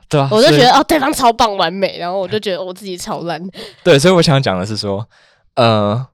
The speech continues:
Speaker 1: 我们在没有看到对方外表的状况下，就觉得就是，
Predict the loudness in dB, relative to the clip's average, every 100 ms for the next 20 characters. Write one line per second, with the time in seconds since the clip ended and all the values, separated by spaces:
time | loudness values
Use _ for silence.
0 | _ _ _ _ _ _ _ _ _ _
1 | _ _ _ -2 0 0 0 0 0 -2
2 | -2 -4 -8 -12 -10 -8 -4 -4 -4 -2
3 | -2 -2 -4 -4 -6 -6 -6 -8 -6 -4
4 | -4 -6 -14 _ _ _ _ -6 -4 -2
5 | -2 0 -2 -4 -8 -16 _ _ -14 -12
6 | -10